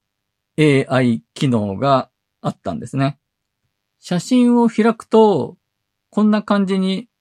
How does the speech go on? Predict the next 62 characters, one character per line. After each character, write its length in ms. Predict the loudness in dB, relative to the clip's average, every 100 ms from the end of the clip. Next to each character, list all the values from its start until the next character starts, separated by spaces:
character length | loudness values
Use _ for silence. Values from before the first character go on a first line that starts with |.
| -4
文 160 | -4
字 100 | 0
を 40 | 0
入 80 |
れ 80 | 0
た 80 | 0
ら 240 | -2 -4 -10 _ _ -2
ど 120 | 0
う 40 |
で 100 | 0
す 60 | -4
か 140 | -4
と。 180 | -4 -10 _ _ _ _ _ _ _
色 180 | 2 2
と 160 | 0 -2
か 320 | 0 0 -2
フ 200 | _ -2
ォ 40 | 0
ン 140 | -2
ト 200 | -2 -2
を 380 | 0 0 -2 -4 _ -8
写 160 | -6
真 340 | -2 2 4 4
に 280 | 2 0 -8 _
合 100 | -2
わ 140 | 0 0
せ 160 | -2
て 340 | 0 2 2 -2 _ _ _ _ _
い 120 | -4
い 60 | -2
感 160 | -2 -2
じ 80 |
の 120 | -2 -2
も 140 | -2
の 260 | -2 0 0
を 200 | -2 -6 _ _
進 260 | -10 -4 -2
め 100 | 0
て 100 | -2
く 140 | -2
れ 160 | -2 0
る、 400 | 0 0 -2 -8 _ _ _ _ _ _
こ 120 | -2
れ 120 | 0 0
ぞ 160 | -2
エ 340 | 0 2 2 0
ー 60 |
ア 80 | 0
イ 100 | -2
と 140 | -2 -4
い 60 |
っ 60 | -4
た 120 | -2 0
よ 140 | 0
う 40 |
な 100 | 0
機 200 | -6 -4
能 320 | -2 0 -4 0
が 340 | 2 2 -2 _ _ _ _ -6
以 100 | -2
前 180 | -2 -2
は 260 | -6 -12